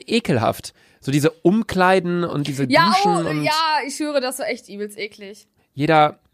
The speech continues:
Speaker 1: jede Sandra pinkelt da irgendwie ins Wasser rein.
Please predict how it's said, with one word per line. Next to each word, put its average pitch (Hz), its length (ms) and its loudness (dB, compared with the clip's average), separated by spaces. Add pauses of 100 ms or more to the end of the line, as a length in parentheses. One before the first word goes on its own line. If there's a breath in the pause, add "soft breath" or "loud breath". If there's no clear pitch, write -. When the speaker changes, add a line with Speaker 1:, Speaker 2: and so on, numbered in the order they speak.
(480)
Speaker 1:
jede 139 300 -2
Sandra 147 340 0
pinkelt 156 360 -6
da 139 80 0
irgendwie 143 300 -4
ins 113 220 -8
Wasser 160 240 -8
rein. 151 220 -6